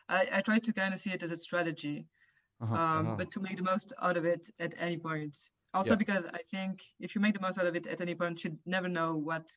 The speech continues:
Speaker 1: can, uh, activities, like, give you in a few years, or, like, it's not fixed
Speaker 3: Mm-hmm.
Speaker 1: time. Like, the, it doesn't stop now.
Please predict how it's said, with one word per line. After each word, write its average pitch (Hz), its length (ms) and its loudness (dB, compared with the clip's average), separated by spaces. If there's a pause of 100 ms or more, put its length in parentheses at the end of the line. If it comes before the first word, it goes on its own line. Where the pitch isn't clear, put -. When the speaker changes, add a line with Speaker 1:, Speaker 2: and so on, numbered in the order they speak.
(280)
Speaker 1:
can, 160 500 -6 (180)
uh, 156 280 -2 (100)
activities, 170 560 -2
like, 156 200 -6 (100)
give 170 200 0
you 160 180 -2
in 156 100 -2
a 160 60 -4
few 175 160 -4
years, 165 380 0
or, 151 280 -6 (560)
like, 175 180 -2 (100)
it's - 140 -6
not 190 260 4
fixed - 420 -6 (160)
Speaker 3:
Mm-hmm. 175 100 2
Speaker 1:
time. 160 400 -2
Like, 156 140 -10
the, 160 180 -8 (140)
it 165 160 -6
doesn't 170 240 -2
stop 165 340 -2 (340)
now. 165 400 -2